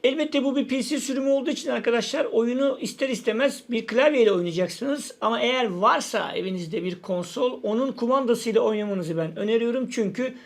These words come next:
bu sayede daha etkin şekilde kullanıp, e, özellikleri çok daha verimli bir şekilde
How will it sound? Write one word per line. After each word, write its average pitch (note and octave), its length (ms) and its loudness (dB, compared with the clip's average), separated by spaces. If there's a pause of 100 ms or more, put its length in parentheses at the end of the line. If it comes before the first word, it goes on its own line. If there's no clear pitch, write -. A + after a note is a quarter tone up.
(200)
bu B3 80 -2
sayede G#3 460 0
daha F#3+ 260 -2
etkin A3 360 -2
şekilde G3+ 520 -6
kullanıp, G#3+ 380 -2 (380)
e, E3 300 0
özellikleri G3 680 4
çok F#3+ 220 -2
daha G3 320 2 (240)
verimli A3 360 4
bir - 40 -6
şekilde G3 560 -2